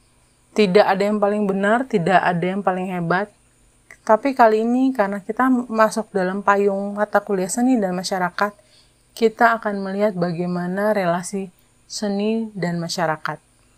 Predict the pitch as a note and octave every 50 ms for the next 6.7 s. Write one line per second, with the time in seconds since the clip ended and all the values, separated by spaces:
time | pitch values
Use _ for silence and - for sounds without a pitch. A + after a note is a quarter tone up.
0 | _ _ _ _ _ _ _ _ _ _ _ _ - - G3 F#3 G3 G3 - A3
1 | G3 G3 - G#3+ G#3+ A3 A#3+ B3 A#3+ A3 G3+ G#3+ A3+ A#3+ G3+ F#3 F3 E3+ D#3 E3+
2 | F3 F3+ F3+ F3+ F#3 G3+ G#3+ G#3+ - G#3 G3 F#3+ G3 - - G#3+ A3 A3+ A#3 A3
3 | - G3 E3+ E3+ E3 D#3 F3 F3+ F3 F3 F3 D#3 D#3+ G3+ G#3 G3+ - F#3+ F#3 F3
4 | F3+ F3 F3 - - F#3 F3+ - E3+ E3 - - - D#3 D3 - - - _ _
5 | _ _ _ _ - - _ _ _ _ _ _ _ _ _ - F#3+ F3+ G3 F#3+
6 | F#3+ - - G3 G3 G#3 A#3 B3 C4 C4 C4+ D4 C#4+ -